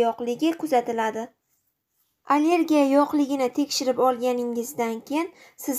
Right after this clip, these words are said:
bemalol buni har kuni oyog'ingizga bir-ikki tomchidan tomizib,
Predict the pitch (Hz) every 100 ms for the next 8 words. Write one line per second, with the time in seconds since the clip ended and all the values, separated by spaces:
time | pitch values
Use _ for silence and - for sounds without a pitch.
0 | 214 247 262 285 302 320 330 254 247 240
1 | 254 254 277 330 320 - 262 254 254 262
2 | 262 262 - 320 247 330 311 - - 269
3 | 240 - 262 302 294 269 240 220 302